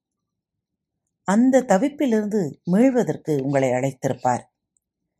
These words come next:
வாரிகையனின் விளக்கம் கபிலரை பொறிகலங்கச் செய்தது. போர்க்களம் நோக்கி பெரும் கலக்கத்தோடு நடக்கத் தொடங்கினார்.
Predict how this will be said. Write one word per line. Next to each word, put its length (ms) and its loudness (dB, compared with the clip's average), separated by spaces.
வாரிகையனின் 680 2
விளக்கம் 520 -4
கபிலரை 600 0
பொறிகலங்கச் 540 -2
செய்தது. 420 -8
போர்க்களம் 540 0
நோக்கி 560 2
பெரும் 280 2
கலக்கத்தோடு 640 0
நடக்கத் 360 -4
தொடங்கினார். 540 -6